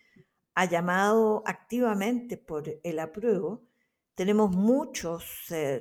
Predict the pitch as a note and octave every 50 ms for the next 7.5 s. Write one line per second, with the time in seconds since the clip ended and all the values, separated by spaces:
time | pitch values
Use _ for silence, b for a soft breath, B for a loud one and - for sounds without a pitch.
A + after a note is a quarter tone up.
0 | - - F#3 G3+ A3+ A3 - - - E3+ D#3+ D3+ E3 F3+ A#3 D4 F#4+ D#4+ C4+ C4
1 | - - - E4 D4+ A#3+ G3 F#3 F3+ F#3+ E3+ D#3 D#3+ E3 D#3 F3 A3+ A3+ - -
2 | F4+ - - - - - C4+ - _ _ _ _ _ _ _ _ - A3+ A#3 -
3 | - - F3 D#3+ D#3 D3+ D3+ C#3 C3+ - F#3 E3+ E3 E3+ E3+ F3+ - C#3+ C#3 C#3+
4 | B2 A2 F#2+ - _ _ G#3 A#3+ B3 A3+ A3 G#3 G3 F3+ E3+ D#3+ E3 F#3 - G#3
5 | G#3 G#3 - - E3+ E3 F3 F3 F3+ - - D3+ E3+ C3+ C#3+ D3+ C#3 F#3+ B3 C#4
6 | B3 A3+ - - - F3 F#3 F3 F3 F3+ - - - _ _ _ _ _ _ _
7 | _ _ _ _ - F3 G3 G3+ G3+